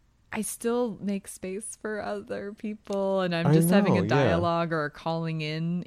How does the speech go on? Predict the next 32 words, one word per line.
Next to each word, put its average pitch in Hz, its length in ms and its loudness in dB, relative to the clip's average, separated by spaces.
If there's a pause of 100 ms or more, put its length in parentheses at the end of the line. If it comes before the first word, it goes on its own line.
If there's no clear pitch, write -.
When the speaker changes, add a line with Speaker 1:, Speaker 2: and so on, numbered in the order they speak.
Speaker 1:
if 170 160 -4
you 185 100 0
will, 190 320 0
versus 156 380 0
Speaker 2:
Mm-hmm. 123 100 2
Speaker 1:
a 127 40 2
calling 156 300 -2
out. 143 220 -4
Even 240 180 2
if 247 80 -2
I'm 175 220 2
being 156 260 -2
animated 143 560 -4
and 127 80 -10
calling 139 380 -6
something 135 300 -10
out 127 100 -10
to - 80 -16
be 123 80 -12
funny, 131 640 -10
I, 139 140 -8 (500)
in 156 120 -2
my 139 100 6
Speaker 2:
Yeah. 95 140 4
Speaker 1:
mind, 156 440 -2
I'm 135 120 -8
just - 180 -14
trying 120 200 -10
to 123 40 -8
have - 100 -10
a - 40 -14
dialogue. - 560 -10